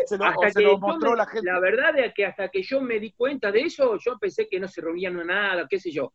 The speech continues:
Speaker 2: Pero cuando salió eso y es públicamente que podemos, lo pudimos ver por las redes sociales, yo y todo, y toda la gente,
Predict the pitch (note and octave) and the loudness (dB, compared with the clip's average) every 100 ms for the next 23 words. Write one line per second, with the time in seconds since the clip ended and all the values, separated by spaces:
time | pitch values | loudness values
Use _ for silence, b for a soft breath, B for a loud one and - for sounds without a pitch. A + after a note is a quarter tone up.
0 | _ E3+ D#3 - D#3+ D#3 D3+ D3+ D3 D#3+ | _ 0 0 0 0 2 2 0 0 -4
1 | B3+ D4+ B3 A#3 G3+ F3+ E3 - F#3 F#3+ | 0 4 4 2 -2 0 0 -2 -4 -2
2 | F3+ E3+ G3 F#3+ E3+ D#3 C#3+ E3+ F3 D3+ | -2 -4 -4 -6 -6 -6 -2 -4 -2 -2
3 | D3+ C#3+ E3 F#3 F3 F#3+ F3 E3 D3+ F#3+ | -2 -2 -2 0 2 0 0 -2 -2 -2
4 | F#3 - C#3 G3+ F#3+ - G#3 F#3+ F3 A#3 | -2 -4 -2 2 2 2 2 0 2 0
5 | C4+ E3 - B _ - C3+ D3+ F#3 E3 | 2 2 0 B _ -2 0 2 2 2
6 | A3+ C4 C4 E3 | 2 4 4 2